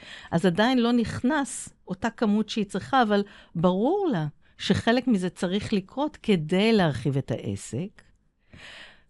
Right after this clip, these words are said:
ויש משהו, יש כמה מרכיבים.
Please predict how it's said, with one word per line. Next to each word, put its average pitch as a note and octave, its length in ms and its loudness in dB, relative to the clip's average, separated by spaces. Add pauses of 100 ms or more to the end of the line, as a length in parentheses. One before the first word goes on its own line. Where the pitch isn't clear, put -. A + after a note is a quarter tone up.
(480)
ויש D#3+ 1300 0
משהו, B3 800 2
יש G#3+ 120 2
כמה C#4+ 280 4
מרכיבים. E3 640 0